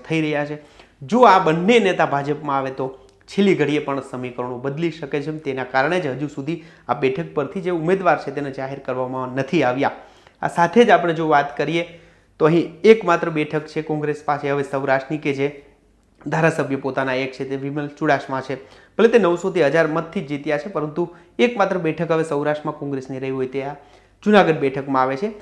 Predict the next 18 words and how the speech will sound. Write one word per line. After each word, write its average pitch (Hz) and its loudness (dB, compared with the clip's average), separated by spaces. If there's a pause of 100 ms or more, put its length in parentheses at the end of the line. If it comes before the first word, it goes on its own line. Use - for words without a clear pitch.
(160)
જે 135 -2
સાત 151 2
વિધાનસભાનો 139 -2
સમાવેશ 160 0
થાય 160 0
છે 156 -4
જૂનાગઢ 151 -4
વિધાનસભામાં, 147 -6
તેમાંની 131 -8
એક 127 -10
બેઠક 127 -8
સોમનાથની 143 0
છે 233 -6 (280)
અને 175 -2
ત્યાં 170 0
કોંગ્રેસના 143 -4
ધારાસભ્ય 139 2
છે. 123 -8